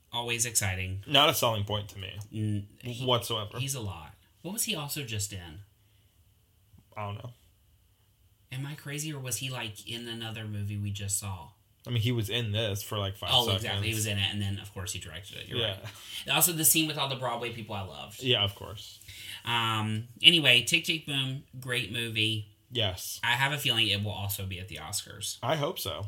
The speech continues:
Speaker 1: So most of the movies we saw this week will be. Ghostbusters Afterlife, sadly, will not make the cut, I don't think.
Speaker 2: People's Choice Awards.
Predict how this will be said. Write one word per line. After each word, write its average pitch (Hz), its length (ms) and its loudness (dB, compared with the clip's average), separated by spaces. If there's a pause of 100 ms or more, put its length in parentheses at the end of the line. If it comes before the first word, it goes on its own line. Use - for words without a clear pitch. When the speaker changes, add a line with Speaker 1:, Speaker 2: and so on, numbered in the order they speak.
Speaker 1:
So - 200 2
most 175 320 4
of 196 60 0
the 175 60 0
movies 151 200 0
we 135 80 0
saw 123 220 4
this 123 140 -2
week 113 180 -6
will 110 160 -4
be. 123 320 -2 (540)
Ghostbusters 117 640 0
Afterlife, 104 580 -2
sadly, 104 760 -2 (180)
will 104 180 -2
not 98 240 -2
make 98 200 -2
the - 100 -10
cut, - 300 -10
I 101 260 -4
don't 101 260 -6 (240)
think. - 460 -10 (120)
Speaker 2:
People's - 220 -2
Choice 101 300 -4
Awards. 101 240 -10